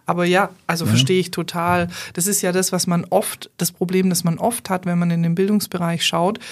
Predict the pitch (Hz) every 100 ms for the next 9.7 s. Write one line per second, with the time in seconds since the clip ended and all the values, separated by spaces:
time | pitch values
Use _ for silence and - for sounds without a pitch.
0 | - - 156 170 - - _ _ 175 170
1 | 170 - - _ _ _ _ _ _ _
2 | - 175 - 190 190 175 170 170 170 185
3 | - - 185 190 196 180 170 170 170 233
4 | 233 220 185 - - - 190 180 185 180
5 | - - - 160 175 175 170 240 - 180
6 | 170 180 170 165 165 269 - 202 226 180
7 | 170 - 165 165 165 - 190 190 185 202
8 | 196 185 190 202 214 254 - 208 240 -
9 | 240 240 220 220 214 220